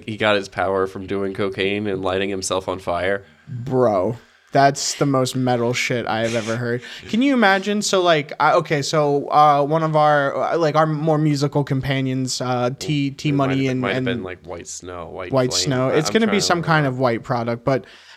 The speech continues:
Speaker 2: T, T Money and, uh, and, and the K Dog, I feel like they would just be able to play slapping riffs on instruments, and the notes would come out and just bap the shit out of people. Power ballads and, like, a wave shoots out and you just get knocked off of your feet.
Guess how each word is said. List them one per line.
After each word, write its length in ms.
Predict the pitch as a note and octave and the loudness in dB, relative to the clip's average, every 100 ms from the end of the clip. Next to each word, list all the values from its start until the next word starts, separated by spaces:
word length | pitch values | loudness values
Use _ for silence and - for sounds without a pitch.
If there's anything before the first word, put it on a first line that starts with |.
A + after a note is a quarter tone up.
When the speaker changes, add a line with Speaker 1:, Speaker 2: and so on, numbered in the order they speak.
| _ | _
Speaker 2:
T, 220 | - G3 | -2 -2
T 220 | D#3 A3+ G3+ | 2 2 4
Money 320 | G3 F#3 D#3 | 4 4 4
and, 160 | C#3+ | 2
uh, 240 | C3+ C3+ B2+ | 4 4 2
and, 180 | C3 B2+ | 0 0
and 180 | C3 B2+ | 0 -2
the 60 | |
K 260 | A#2+ D3+ D3+ | -2 0 2
Dog, 360 | D#3 D#3+ F3 F3+ | 4 4 2 0
I 120 | B2+ | -2
feel 200 | - E3 | 2 2
like 200 | D3+ C#3 | 2 2
they 100 | C#3 | 2
would 140 | C#3+ | 2
just 400 | C#3 C3+ - C#3 | 0 -2 -4 -6
be 160 | C3 C3 | -2 0
able 180 | C3+ C3 | 0 -2
to 100 | B2+ | -4
play 320 | B2 D3+ C3+ | -4 -2 0
slapping 480 | B2+ - C3 C3 C3 | 0 0 -2 -4 -6
riffs 400 | A#2+ B2 B2+ - | -4 -2 -2 -2
on 120 | B2+ A#2+ | -2 -2
instruments, 540 | B2 - C3+ C3 - | -4 -4 -4 -4 -4
and 100 | B2+ | -4
the 40 | |
notes 300 | A2+ A#2 A2 | -2 -4 -4
would 140 | - A#2 | -8 -8
come 120 | B2+ | -4
out 60 | A#2+ | -4
and 80 | A2+ | -4
just 200 | B2 B2 | -8 -4
bap 280 | A2+ A2 - | -2 -2 -4
the 80 | |
shit 220 | - - A#2+ | -6 -4 -4
out 160 | A2 | -4
of 60 | A#2+ | -4
people. 500 | C3 B2 C3 D3+ - | -6 -2 -2 -4 -6
Power 360 | - E3 D3 D3 | 0 2 4 2
ballads 480 | D3 C3 C#3 D3 C#3+ | 4 2 2 -2 -2
and, 80 | C3+ | -2
like, 80 | B2+ | 0
a 60 | |
wave 420 | B2 C3+ B2 C3 B2+ | 0 2 2 0 -2
shoots 300 | C3 B2+ A#2+ | -4 -4 -4
out 100 | A#2 | -4
and 80 | |
you 60 | C3 | -4
just 100 | B2+ | -6
get 120 | A#2+ | -6
knocked 280 | A#2+ A2 A2+ | -4 -4 -6
off 180 | A2+ B2 | -10 -8
of 60 | |
your 80 | A2+ | -12
feet. 340 | A#2+ A2 B2 | -10 -10 -12